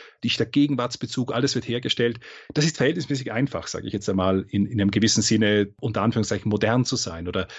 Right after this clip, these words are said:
auch die Emotionen anzusprechen und all diese Dinge zu tun. Aber das ist der ganze Gottesdienst dort. Wir hingegen haben schrittweise etwas, das hinführen soll,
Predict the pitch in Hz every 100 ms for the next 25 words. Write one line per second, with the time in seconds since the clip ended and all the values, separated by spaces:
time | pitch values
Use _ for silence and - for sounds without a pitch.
0 | - - 104 - 127 117 117 127 123 123
1 | 107 107 - 101 - 101 - 104 104 113
2 | 123 110 107 107 104 - 104 110 98 -
3 | - - - - - _ _ - 120 123
4 | 117 117 - 120 - 123 147 - 117 110
5 | - 104 - - 87 - - _ _ _
6 | - 120 139 135 135 131 123 123 117 -
7 | _ - - 117 117 - 147 - 127 117
8 | 123 127 120 117 110 - - 156 147 -
9 | 127 123 117 117